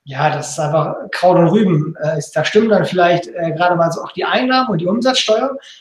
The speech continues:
aber die richtige Verbuchung ist einfach nicht gewährleistet. Sprich, wenn sich das mal jemand anschaut,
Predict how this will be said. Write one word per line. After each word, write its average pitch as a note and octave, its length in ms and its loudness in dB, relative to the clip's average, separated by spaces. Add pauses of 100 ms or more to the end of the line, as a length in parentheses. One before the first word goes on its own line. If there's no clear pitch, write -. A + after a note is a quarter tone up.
(200)
aber F3 360 4 (200)
die D#3+ 120 0
richtige G3+ 360 2
Verbuchung G3+ 440 2
ist F#3+ 120 -4
einfach E3+ 220 0
nicht D#3+ 160 -2
gewährleistet. D#3 600 0
Sprich, D#3+ 280 -8
wenn D#3+ 140 -4
sich E3 100 -4
das D3+ 140 -6
mal D#3+ 80 -2
jemand D3+ 220 -2
anschaut, G3+ 400 4